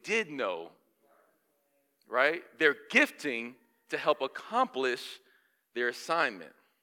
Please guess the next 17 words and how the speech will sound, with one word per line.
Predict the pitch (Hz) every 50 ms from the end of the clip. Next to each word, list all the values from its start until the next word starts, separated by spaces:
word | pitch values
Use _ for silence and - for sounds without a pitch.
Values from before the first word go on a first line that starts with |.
| _ _ _ _ _ _ _ _ _ _ _ _ _ _ _ _ _ _ _ -
Which | 139 151 - -
kind | - 226 220
of | 202 160 151 156 - _ _ _ _ _
leads | - 139 170 196 190 135
me | 131 156 156
to | 139 131
this. | 151 185 180 151 -
See, | 180 175
I, | 165 135 135 - _ _ _ -
I, | - 202 220 226 - - - - _ _
I | - 214
wasn't | 294 339 320 233 226 -
called | - - - - 214 254 262 247 226 - -
to | - 190
be | - 185 170
a | 151
pastor. | - - - 147 117 101 - - - -